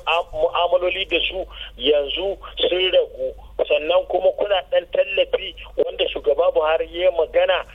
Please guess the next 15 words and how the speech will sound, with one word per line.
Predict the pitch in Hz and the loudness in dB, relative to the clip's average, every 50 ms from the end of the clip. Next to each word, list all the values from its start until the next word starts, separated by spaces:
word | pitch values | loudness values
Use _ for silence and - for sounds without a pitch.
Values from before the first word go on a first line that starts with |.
| - - - - - - - | -20 -20 -20 -20 -18 -12 -10
duka | - - - | -8 0 2
waɗannan | - 247 240 - 214 208 208 202 196 190 | 4 4 4 2 -2 -2 0 2 2 2
abubuwan | 190 196 185 - | 2 2 0 0
suna | - 185 190 185 170 | 2 2 2 4 4
neman | 170 165 170 170 - | 4 4 4 2 0
kuɗaɗe | - - - 175 165 - - 175 180 180 175 | -2 0 2 2 2 2 2 2 2 4 4
ne | 170 156 | 2 2
masu | 143 131 131 123 - - 160 170 | 2 2 2 0 0 0 2 4
yawan | 180 175 160 151 - | 4 4 2 -2 -4
gaske, | 139 127 - - - 151 170 170 170 - - - - - | -4 -4 -4 -4 -4 -2 -2 -2 -2 -4 -8 -12 -4 -2
wanda | 120 120 127 151 170 175 - - 160 156 - | 0 2 4 2 2 0 -2 -2 -2 0 2
kafin | - 139 131 - - - - - | 2 2 2 2 0 -2 -4 -4
a | 127 135 - | -4 -2 0
samar | 175 160 165 165 180 180 - | 0 2 2 2 2 0 0
da | 165 | -2